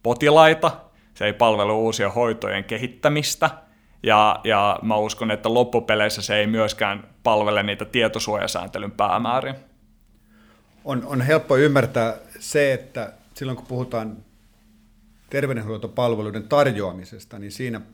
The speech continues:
Speaker 2: terveydenhuoltoparjo-, pa-, ta-, pal-, palveluiden tarjoamisen yhteydessä ja kontekstissa pitää olla varovainen siihen, että mitä suostumuksia pyydetään, koska silloin kun potilas tarvii hoitoa, niin hän ei ole siinä positiossa ja tilanteessa, jossa hän pystyisi niinku riippumattomasti arvioimaan, että okei,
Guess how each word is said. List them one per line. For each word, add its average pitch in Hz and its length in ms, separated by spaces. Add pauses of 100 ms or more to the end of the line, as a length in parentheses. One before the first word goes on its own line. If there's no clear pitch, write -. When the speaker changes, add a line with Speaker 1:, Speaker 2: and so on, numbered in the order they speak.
(140)
Speaker 2:
terveydenhuoltoparjo-, 117 840
pa-, 131 220
ta-, 139 140
pal-, 135 240
palveluiden 117 540
tarjoamisen 113 580
yhteydessä 113 720
ja 101 100
kontekstissa 113 680
pitää 110 220
olla 110 140
varovainen 101 500
siihen, 98 220
että 98 140
mitä 113 220
suostumuksia 107 680
pyydetään, 98 640
koska - 320 (280)
silloin 131 240
kun 117 100
potilas 139 460
tarvii 113 360
hoitoa, 117 600 (360)
niin 107 160
hän 117 180
ei 120 140
ole 120 120
siinä 113 280
positiossa 113 640
ja 101 80
tilanteessa, 104 580
jossa 98 200
hän 92 100
pystyisi 101 400
niinku 107 180
riippumattomasti 104 760
arvioimaan, 95 640
että 95 160
okei, 107 320